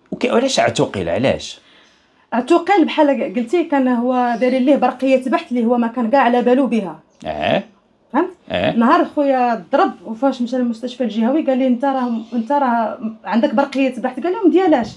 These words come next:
Speaker 2: انا كندور طولا وعرضا." "علاش هاد برقية بحث؟" قال له: "ديال الهجرة." قال لهم: "انا مستعد، هاد الناس اللي في اركسيس مستعد انني نتواجه معاهم."
Speaker 1: الا شي واحد تعرف عليا
Speaker 2: أنا،
Speaker 1: ديوني.
Speaker 2: انا ما كنطلب منكم والو، حضروا لي هاد الناس كامل المعنيين بالملف ويتواجهوا معايا امام القضاء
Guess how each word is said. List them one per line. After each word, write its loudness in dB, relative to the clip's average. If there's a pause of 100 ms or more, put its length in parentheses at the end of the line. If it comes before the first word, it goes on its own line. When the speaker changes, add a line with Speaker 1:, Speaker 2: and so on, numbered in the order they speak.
(380)
Speaker 2:
انا 0
كندور 2
طولا 2
وعرضا." 2
"علاش -12
هاد -4
برقية 2
بحث؟" -2
قال 2
له: 2
"ديال 4
الهجرة." 2 (140)
قال 0
لهم: -4
"انا 0
مستعد، 0
هاد 4
الناس 4 (320)
اللي 0
في -6
اركسيس -2 (440)
مستعد 2
انني 4 (100)
نتواجه 0
معاهم." 0 (160)
Speaker 1:
الا 2
شي 0
واحد 2
تعرف 0
عليا 2
Speaker 2:
أنا، 2
Speaker 1:
ديوني. 2
Speaker 2:
انا 0
ما -2
كنطلب -6
منكم 2
والو، 2
حضروا 0
لي 2
هاد 4
الناس 4
كامل 2
المعنيين 4
بالملف -2
ويتواجهوا 2
معايا 2
امام 4
القضاء 0